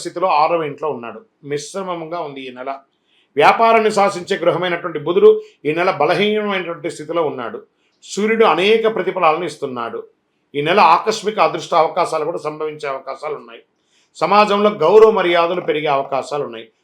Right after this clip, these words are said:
కొత్త ఇల్లు మరియు వాహనం కొనుగోలు చేస్తారు. ఉద్యోగులకి నూతన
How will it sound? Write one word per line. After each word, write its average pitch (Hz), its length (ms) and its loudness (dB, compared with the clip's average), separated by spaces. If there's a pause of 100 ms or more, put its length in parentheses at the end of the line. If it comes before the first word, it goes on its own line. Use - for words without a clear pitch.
(220)
కొత్త 170 260 0 (180)
ఇల్లు 180 300 -2
మరియు 170 260 -4
వాహనం 160 400 0
కొనుగోలు 143 400 -6
చేస్తారు. 113 340 -12 (500)
ఉద్యోగులకి 196 560 4
నూతన 214 300 -2